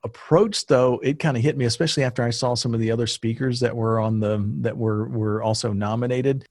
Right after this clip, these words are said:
I, I realized that I was the only one of these nominees who specialized in public speaking fear. And it started to hit me that now I'm, I'm up on stage with a bunch of other professional speakers. And if I start to look <laughs> nervous,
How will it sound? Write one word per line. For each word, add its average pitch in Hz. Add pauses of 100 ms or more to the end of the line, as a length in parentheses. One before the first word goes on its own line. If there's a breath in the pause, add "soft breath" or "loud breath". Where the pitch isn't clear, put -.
I, 120
I 131
realized 131
that 117
I 117
was 143
the 147
only 127
one 120
of 110
these 110
nominees 110
who 120
specialized 107
in 101
public 104
speaking 175
fear. - (180)
And 127
it 127
started 165
to 139
hit 165
me 143
that 120
now 117
I'm, 135
I'm 156
up 139
on 117
stage 135
with 110
a 110
bunch 120
of 110
other 120
professional 113
speakers. 120
And 104
if 104
I 160
start -
to 117
look 120
<laughs> -
nervous, 127